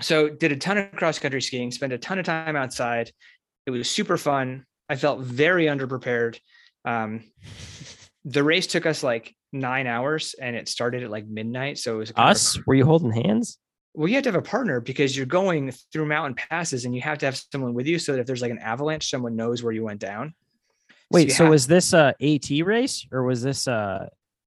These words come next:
Speaker 2: it, like, it was skin up, ski down, or was it, like, a skate ski race?
Speaker 1: Uh, we had skins for, for a lot of it. Yeah.
Speaker 2: Okay. So, okay. It was, like, ski rando.
Speaker 1: Sure. It was
Speaker 2: We've got races.
Speaker 1: backcountry.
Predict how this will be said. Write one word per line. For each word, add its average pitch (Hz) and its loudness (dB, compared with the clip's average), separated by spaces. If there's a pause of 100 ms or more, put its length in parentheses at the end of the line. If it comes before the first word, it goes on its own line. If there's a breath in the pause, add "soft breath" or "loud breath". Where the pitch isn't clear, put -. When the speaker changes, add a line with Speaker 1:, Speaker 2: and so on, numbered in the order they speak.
(220)
Speaker 2:
it, - -12 (160)
like, 120 0
it 123 4
was 113 6
skin 131 2
up, 123 4
ski 123 0
down, 120 4
or 113 2
was 107 0
it, 92 -4
like, 104 -4
a 101 -4
skate 139 -2
ski - -8
race? - -8 (1120)
Speaker 1:
Uh, 123 0
we 139 0
had 156 2
skins 117 -4
for, 120 -4
for 123 -6
a 117 0
lot 110 -2
of 101 -10
it. 98 -8
Yeah. 98 -8 (420)
Speaker 2:
Okay. 135 6
So, 117 2
okay. 104 0
It 101 -2
was, 110 0
like, 98 -2 (180)
ski - -2
rando. 92 -2 (1400)
Speaker 1:
Sure. - -6
It 131 -8
was 131 4
Speaker 2:
We've 147 8
got 147 10
races. 135 6
Speaker 1:
backcountry. - -10